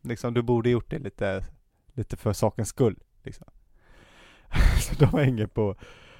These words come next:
eh, de hänger här. Mm. Ja,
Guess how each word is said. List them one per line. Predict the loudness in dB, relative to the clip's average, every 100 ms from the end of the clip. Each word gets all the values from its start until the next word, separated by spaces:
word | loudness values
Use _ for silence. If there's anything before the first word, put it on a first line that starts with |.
| -20 _
eh, | 0 2 2
de | 2 2
hänger | 0 0 -4
här. | 0 4 4 2 _ _ _ _ _ _ _ -18
Mm. | -16 -16 -18 -4
Ja, | 0 0